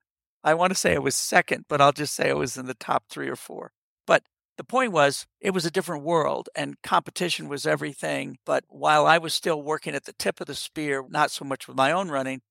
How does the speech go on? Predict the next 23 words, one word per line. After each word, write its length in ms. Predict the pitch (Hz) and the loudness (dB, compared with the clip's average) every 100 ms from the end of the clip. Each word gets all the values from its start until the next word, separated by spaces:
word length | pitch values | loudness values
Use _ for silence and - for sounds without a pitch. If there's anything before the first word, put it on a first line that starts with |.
| _ _ | _ _
'cause 160 | - 143 | -6 2
I, 180 | 135 131 - | 4 2 0
I 140 | 135 | 0
acknowledged 600 | 131 131 135 139 127 - | 0 2 4 4 2 -2
that 80 | 135 | 0
I 100 | 127 | 0
was 220 | 123 127 | 0 -6
never 200 | 135 127 | -4 -4
gonna 160 | 123 120 | -6 -8
be 120 | 117 | -6
a 60 | - | -8
great 260 | - 117 - | -8 -10 -10
runner. 260 | - - _ _ | -14 -16 _ _
So 440 | - - 156 139 - | -10 -2 0 0 -2
I 160 | 147 160 | 0 0
wanted 340 | 151 156 139 | 0 -4 -4
to 80 | 143 | -6
be 220 | 127 135 - | -6 -10 -4
in 200 | 160 151 | -2 -2
the 80 | 127 | -6
sport. 480 | - - 120 - - _ _ _ _ | -10 -10 -12 -14 -16 _ _ _ _
And 220 | - 135 - | -4 -4 -2
I 460 | 151 165 190 185 | 0 2 2 -2